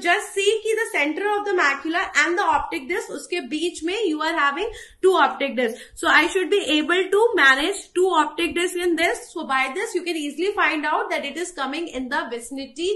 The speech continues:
of the macula or not. Okay, that is the main purpose. Now coming to the anatomy of the retina, physiology of the retina and the,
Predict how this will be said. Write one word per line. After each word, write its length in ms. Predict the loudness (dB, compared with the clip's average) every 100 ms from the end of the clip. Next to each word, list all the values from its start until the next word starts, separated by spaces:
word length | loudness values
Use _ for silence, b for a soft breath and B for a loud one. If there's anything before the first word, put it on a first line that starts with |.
| B B -8
of 320 | -2 -2 -2
the 140 | -4 -2 0
macula 640 | 0 -2 -4 -4 0 0 0
or 240 | -2 -2
not. 340 | -4 -6 -8
Okay, 320 | -8 -4 -4 2
that 200 | 2 2
is 140 | 0
the 140 | 2 2 0
main 280 | 0 0 -2
purpose. 400 | -6 -8 -12 -12 B B B 4
Now 260 | 6 6 2 2
coming 380 | 0 2 0 -2
to 120 | 0
the 80 | 0 0 -2
anatomy 520 | 0 0 0 2 2
of 260 | 0 0
the 120 | 0 0
retina, 380 | 0 0 2 2 2 -4 -16
physiology 920 | -12 -8 -6 -2 2 2 0 -2 -2 0 0 0
of 160 | 0
the 160 | 0 0 0
retina 480 | -4 -6 -2 0 0 -4 -2
and 640 | 0 2 0 -2 -6 0
the, 100 | 2